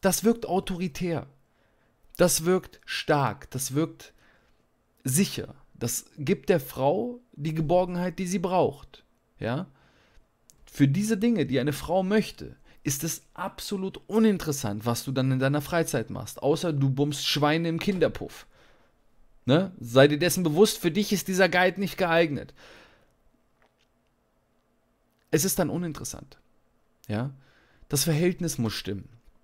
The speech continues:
Ihr könnt nicht zehn Stunden lang zocken und dann erwarten, dass der Rest vernünftig läuft. Man muss auch hier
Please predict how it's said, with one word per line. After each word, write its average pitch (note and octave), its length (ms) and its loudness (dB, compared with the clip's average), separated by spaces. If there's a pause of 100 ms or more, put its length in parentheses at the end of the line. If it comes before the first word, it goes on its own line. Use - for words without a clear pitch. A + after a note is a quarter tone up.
(880)
Ihr C#3+ 140 -2
könnt F3 320 0
nicht - 340 -6 (500)
zehn D#3 280 4
Stunden C#3 320 0
lang B2 200 2
zocken C#3 300 0
und A#2 100 0
dann A#2+ 140 4
erwarten, A#2 360 2
dass A2 120 -2
der A2 180 -2
Rest - 340 -6
vernünftig A#2+ 540 -2
läuft. - 420 -10 (460)
Man A#2+ 160 4
muss D3+ 560 2 (220)
auch A#2+ 240 2
hier C#3+ 440 2